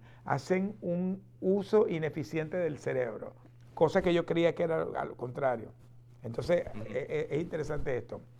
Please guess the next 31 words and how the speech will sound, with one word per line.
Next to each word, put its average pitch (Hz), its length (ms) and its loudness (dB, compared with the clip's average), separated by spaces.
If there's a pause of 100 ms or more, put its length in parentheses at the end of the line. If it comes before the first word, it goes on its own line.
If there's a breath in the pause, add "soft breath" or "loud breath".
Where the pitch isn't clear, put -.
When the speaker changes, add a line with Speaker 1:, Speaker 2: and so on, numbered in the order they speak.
(480 loud breath)
Speaker 1:
¿Cuál 233 160 6
es 359 60 6
la 294 120 12
única 302 300 6
pregunta 202 600 2
que 170 200 2
abre 196 280 6
la 185 160 4
puerta 160 600 6 (500)
para, 151 560 6
para 143 440 6 (760)
tú, 190 340 2 (360)
tú 165 120 -2
ne-, 151 160 -2
tener 151 340 2
ciertos 196 300 2
resultados 185 600 2 (280 soft breath)
sin 175 220 -2
poner 170 220 4
a 185 60 8
la 185 100 6
gente 190 220 2
en 196 80 2
la 175 80 4
defensiva? 131 840 0
¿Qué 175 80 2
es 185 60 6
aquella, 196 220 0
esa 196 180 -2
pregunta 175 380 2
intencional? 135 540 -6